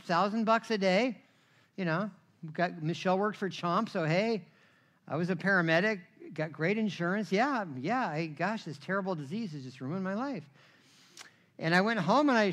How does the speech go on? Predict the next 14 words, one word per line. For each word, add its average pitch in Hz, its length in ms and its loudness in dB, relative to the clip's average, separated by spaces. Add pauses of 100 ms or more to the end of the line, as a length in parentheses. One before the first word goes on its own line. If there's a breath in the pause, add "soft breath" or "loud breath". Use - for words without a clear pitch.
(140)
I 185 140 4
was 202 160 2
so 254 320 4
happy. 202 840 0 (1300)
Said, 175 220 -4
"Michelle, 175 880 2 (540)
Doctor 180 280 -2
Goldman 175 340 0
said 160 200 2
this 156 180 -4
is 135 140 -4
not 143 440 0
my 135 180 -4
fault. 107 420 -8